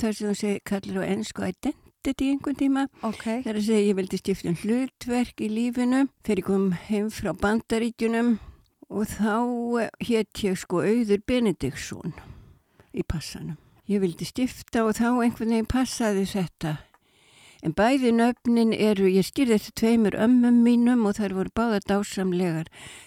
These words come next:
Speaker 1: þannig að það var ekki það að ég væri að taka eitt nafnið fram yfir annað.
Speaker 2: Nei. En þannig að þegar þú komst heim frá Bandaríkjunum þá vildirðu vera Hildur?
Speaker 1: Já, þá vildi ég, þurfti ég einhvern veginn að finna sjálfa mig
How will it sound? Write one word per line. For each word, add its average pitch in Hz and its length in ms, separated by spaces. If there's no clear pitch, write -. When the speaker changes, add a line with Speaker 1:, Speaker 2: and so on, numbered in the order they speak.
Speaker 1:
þannig 180 420
að 180 120
það 190 120
var 170 140
ekki - 340
það 185 300
að 156 140
ég 165 120
væri 226 120
að - 80
taka 135 220
eitt - 180
nafnið 170 560
fram 151 240
yfir - 220
annað. 143 340
Speaker 2:
Nei. 180 220
En 202 80
þannig 214 220
að - 80
þegar 247 160
þú 226 160
komst 226 240
heim 240 160
frá 214 160
Bandaríkjunum 214 580
þá 226 160
vildirðu 196 420
vera 185 160
Hildur? - 480
Speaker 1:
Já, 208 160
þá 202 160
vildi 208 320
ég, 160 240
þurfti 220 260
ég 180 80
einhvern 180 240
veginn 165 220
að - 180
finna 226 320
sjálfa 226 560
mig 285 340